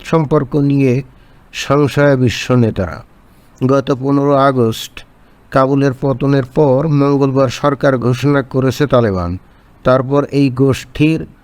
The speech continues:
সর্বোচ্চ নেতা হাইবাতুল্লাহ আখুন্দ জাদা প্রথমবারের মতো দেওয়া এক বিবৃতিতে বলেছেন,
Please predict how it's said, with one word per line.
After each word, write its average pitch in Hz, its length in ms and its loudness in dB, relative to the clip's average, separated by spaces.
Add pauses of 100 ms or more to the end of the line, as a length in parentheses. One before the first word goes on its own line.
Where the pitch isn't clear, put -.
(160)
সর্বোচ্চ 151 680 0
নেতা 131 380 2
হাইবাতুল্লাহ 135 1120 0
আখুন্দ 143 560 -2 (240)
জাদা 117 460 0 (480)
প্রথমবারের 156 760 2
মতো 147 240 2
দেওয়া 139 340 2
এক 131 300 0
বিবৃতিতে 127 720 -2
বলেছেন, 123 720 0